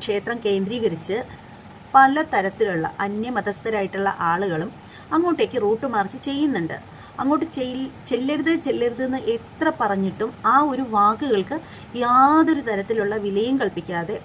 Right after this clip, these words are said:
ഒരു ഉപയോഗവും ഇല്ലാതെ അങ്ങോട്ടേക്ക് പോകുന്നു. എന്തിനാണ് പലരും ഇങ്ങനെ പോകുന്നതെന്ന് വെച്ചാൽ നമുക്ക് മനസ്സിലാവുന്നില്ല.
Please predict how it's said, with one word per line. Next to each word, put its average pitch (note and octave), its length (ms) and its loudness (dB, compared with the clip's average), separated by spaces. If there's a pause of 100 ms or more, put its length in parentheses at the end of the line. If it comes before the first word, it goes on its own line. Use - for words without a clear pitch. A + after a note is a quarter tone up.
(120)
ഒരു D#4+ 340 2
ഉപയോഗവും A#3+ 640 2
ഇല്ലാതെ F#3 320 -2 (120)
അങ്ങോട്ടേക്ക് G3 480 -4
പോകുന്നു. D#3+ 260 -2 (640)
എന്തിനാണ് D4 580 4
പലരും G#3 260 2
ഇങ്ങനെ G#3 260 -4
പോകുന്നതെന്ന് G#3 420 2
വെച്ചാൽ G3 200 -4 (100)
നമുക്ക് F#3 240 -6
മനസ്സിലാവുന്നില്ല. F#3 760 -4